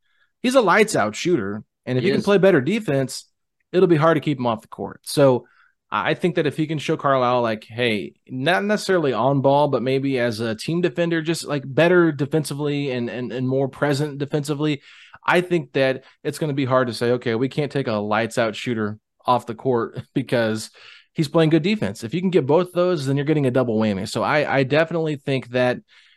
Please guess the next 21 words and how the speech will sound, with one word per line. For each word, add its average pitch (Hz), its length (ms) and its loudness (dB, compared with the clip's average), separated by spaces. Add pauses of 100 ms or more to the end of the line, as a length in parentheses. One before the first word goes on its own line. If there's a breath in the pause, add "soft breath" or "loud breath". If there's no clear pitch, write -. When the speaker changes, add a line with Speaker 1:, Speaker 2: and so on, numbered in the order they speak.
(280 soft breath)
Speaker 1:
if 123 140 -8
he 170 120 2
can 180 140 2
improve 151 300 2
as 120 320 2
a 135 40 2
defender, 135 600 -2
it's 117 180 -8
gonna 175 180 -2
be 135 100 0
very 131 240 4
hard 117 180 2
for 107 100 -6
Rick 107 140 -4
Carlisle 107 300 -2
to 101 60 -10
keep - 220 -10
him 101 120 -6
off 104 200 -8
the 104 80 -16
court. 104 340 -14